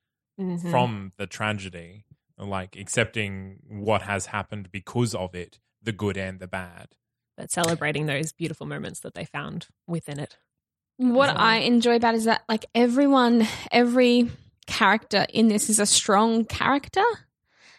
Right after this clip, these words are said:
Speaker 3: They, yeah, there's not, like, you don't have someone that's particularly, like, the constant whinger or things like that.
Speaker 1: No,
Speaker 3: Like
Speaker 1: they're all very
Speaker 2: And
Speaker 1: well.
Speaker 2: there's no one making ridiculous choices. Like, all
Speaker 3: No.
Speaker 2: the choices they
Speaker 1: Mm-hmm.
Speaker 2: make are totally justified.
Speaker 3: Because it's all based on truth. Like,
Speaker 2: Yeah.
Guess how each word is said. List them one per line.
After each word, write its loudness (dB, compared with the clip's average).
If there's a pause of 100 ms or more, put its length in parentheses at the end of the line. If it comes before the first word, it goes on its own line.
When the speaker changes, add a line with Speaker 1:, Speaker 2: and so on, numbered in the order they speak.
(160)
Speaker 3:
They, 4
yeah, 2
there's 2
not, 4
like, 2
you 4
don't 2
have 0
someone -2
that's -10 (640)
particularly, -6
like, -6
the -10
constant -8
whinger -4 (100)
or -4
things -8
like -6 (100)
that. -8
Speaker 1:
No, 2
Speaker 3:
Like 0
Speaker 1:
they're 0
all 2
very 4
Speaker 2:
And 4
Speaker 1:
well. 2 (140)
Speaker 2:
there's -4
no 0
one -2
making -6
ridiculous -8
choices. -8
Like, 2
all 6
Speaker 3:
No. 4
Speaker 2:
the 4
choices 2
they 0
Speaker 1:
Mm-hmm. -4
Speaker 2:
make -6
are -10
totally -6
justified. -8
Speaker 3:
Because 2
it's -2
all 4
based 0
on 0
truth. 0
Like, 2
Speaker 2:
Yeah. -10